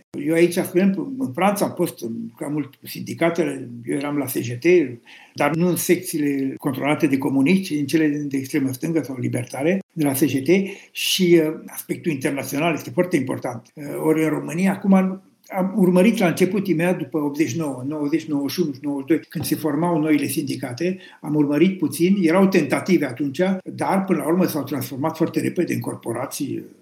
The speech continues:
foarte precise. Dar altcum ce ai spus acum este sigur, este, este incontestabil și este partea pozitivă.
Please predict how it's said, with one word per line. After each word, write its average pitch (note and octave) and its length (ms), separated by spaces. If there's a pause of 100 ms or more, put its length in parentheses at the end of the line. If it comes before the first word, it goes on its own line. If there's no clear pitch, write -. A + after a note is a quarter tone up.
(140)
foarte - 260
precise. D3+ 520 (200)
Dar C#3+ 180
altcum F#3+ 320
ce F#3 100
ai D#3+ 60
spus - 280
acum F3+ 260
este C3 320
sigur, G3+ 300
este, C#3 460
este C3+ 220
incontestabil C#3 640
și - 100
este B2 160
partea C3+ 300
pozitivă. C3+ 560